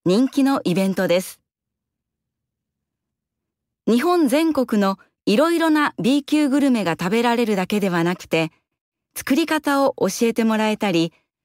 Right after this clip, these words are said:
プレゼントがもらえるゲームもあるので、大人も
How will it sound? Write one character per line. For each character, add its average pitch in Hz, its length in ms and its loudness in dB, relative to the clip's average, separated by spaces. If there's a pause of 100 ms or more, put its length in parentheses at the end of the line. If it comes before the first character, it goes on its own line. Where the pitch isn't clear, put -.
(120)
プ 233 80 0
レ 330 140 2
ゼ 339 140 0
ン 285 100 0
ト 247 100 0
が 202 120 0
も 180 120 0
ら 226 160 0
え 233 60 -2
る 214 200 0
ゲ 285 260 2
ー 302 40 2
ム 269 80 2
も 202 160 0
あ 190 80 -2
る 180 120 -2
の 160 120 0
で、 156 220 -2 (560)
大 170 100 -2
人 214 240 0
も 196 240 0